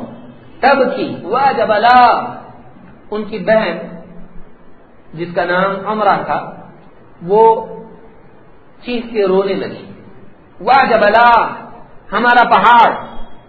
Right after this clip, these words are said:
واجب لها، وکذا وکذا،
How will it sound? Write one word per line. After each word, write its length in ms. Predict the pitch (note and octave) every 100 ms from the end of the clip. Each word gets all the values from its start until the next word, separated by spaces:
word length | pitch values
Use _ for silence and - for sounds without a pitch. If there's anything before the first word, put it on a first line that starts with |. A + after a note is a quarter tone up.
| - _ - -
واجب 340 | F3 F3 E3
لها، 300 | D3+ E3+ D#3+ - - - - - - - - - - -
وکذا 420 | A3 A3 C4 A#3+
وکذا، 480 | G3+ F#3+ A#3+ G3